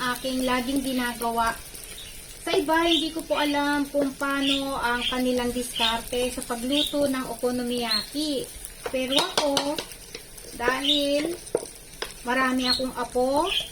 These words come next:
malaki po ang pamilya ko, para sabay-sabay po kaming kakain, ganitong diskarte ko ang ginagawa ko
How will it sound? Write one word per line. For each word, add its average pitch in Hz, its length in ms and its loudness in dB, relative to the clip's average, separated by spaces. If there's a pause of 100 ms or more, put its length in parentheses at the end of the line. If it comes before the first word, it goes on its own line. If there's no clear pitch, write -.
(680)
malaki 254 400 0
po 277 80 0
ang 262 160 0
pamilya 269 560 4
ko, 277 320 2
para 254 240 0
sabay-sabay 269 640 -2
po 294 80 2
kaming 285 320 2
kakain, 247 720 0 (480)
ganitong 311 400 2
diskarte 262 640 -2
ko 240 240 0
ang 233 160 0
ginagawa 240 720 -2
ko - 160 2